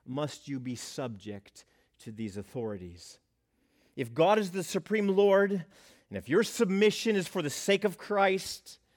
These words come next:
then is it ever right to disobey them? And if so, at what point? Now, as near as I can tell, the church has always found general agreement on the answer to that question.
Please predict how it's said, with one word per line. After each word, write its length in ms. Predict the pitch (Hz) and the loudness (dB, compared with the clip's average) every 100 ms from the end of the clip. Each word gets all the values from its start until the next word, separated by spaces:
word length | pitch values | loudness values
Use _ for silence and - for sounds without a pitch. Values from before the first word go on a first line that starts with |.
| _ _ _ _ _ _ _ _ _ _ 120 | _ _ _ _ _ _ _ _ _ _ -6
then 140 | 139 | 0
is 160 | 180 180 | 2 0
it 160 | 175 175 | -2 -4
ever 560 | 220 208 220 240 233 - | -2 0 0 0 0 -8
right 680 | 156 151 175 135 120 - - _ _ - | -8 -2 0 0 -2 -12 -20 _ _ -6
to 120 | 151 | -6
disobey 680 | 120 156 - 160 127 175 190 | -2 -4 0 -2 4 4 4
them? 380 | 131 101 85 82 _ _ _ _ _ _ _ _ _ 160 | 0 -6 -10 -18 _ _ _ _ _ _ _ _ _ -2
And 100 | 180 | 2
if 160 | 220 | 2
so, 260 | - 262 208 | 2 4 6
at 160 | 196 | 6
what 240 | 180 240 - | 6 4 4
point? 680 | - 233 165 113 - - - _ _ _ _ _ _ _ _ _ _ _ _ _ | 4 6 4 0 -12 -18 -18 _ _ _ _ _ _ _ _ _ _ _ _ _
Now, 100 | 117 | -4
as 140 | 131 143 | -4 -2
near 260 | 180 262 | 0 2
as 100 | 226 | 4
I 120 | 202 | 4
can 200 | 185 190 | 4 0
tell, 380 | 165 160 147 135 | -2 0 2 2
the 140 | 135 131 | 0 -8
church 600 | - - 202 170 - - _ | -10 -4 -4 -4 -10 -18 _
has 220 | 156 143 - | -4 -4 -4
always 560 | 165 185 202 208 208 165 | 2 4 4 2 -4 -8
found 480 | - 170 156 143 110 | -6 -2 -2 -4 -8
general 580 | 110 175 202 202 196 - | -2 0 0 0 0 -2
agreement 920 | 147 120 139 151 135 104 95 - - _ _ _ _ _ | -6 -6 -4 -2 -2 -4 -8 -14 -20 _ _ _ _ _
on 140 | 127 123 | -6 -4
the 180 | 131 123 | -4 -6
answer 380 | 143 131 123 | -8 -8 -10
to 180 | 104 117 | -8 -8
that 220 | 110 107 | -6 -6
question. 580 | - 123 104 - 90 85 | -8 -12 -12 -16 -18 -20